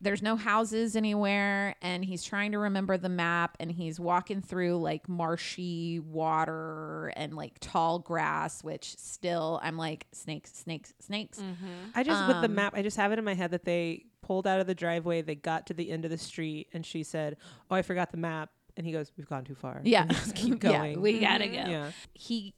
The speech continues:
Speaker 1: comes upon this muddy area with no vegetation around it. And Nathan is like,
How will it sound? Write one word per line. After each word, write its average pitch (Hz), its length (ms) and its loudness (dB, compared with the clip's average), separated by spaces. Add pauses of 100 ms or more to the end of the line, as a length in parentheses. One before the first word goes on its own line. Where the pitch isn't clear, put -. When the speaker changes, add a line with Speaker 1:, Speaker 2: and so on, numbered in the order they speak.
(100)
Speaker 1:
comes 330 400 -4
upon 208 420 -4
this 175 360 -6
muddy 190 520 -2
area 180 440 0
with 165 240 -4
no 180 320 6
vegetation 170 880 -2
around - 540 -8
it. - 240 -12 (400)
And 202 160 0
Nathan 185 340 -2
is 175 160 -6
like, 170 400 -4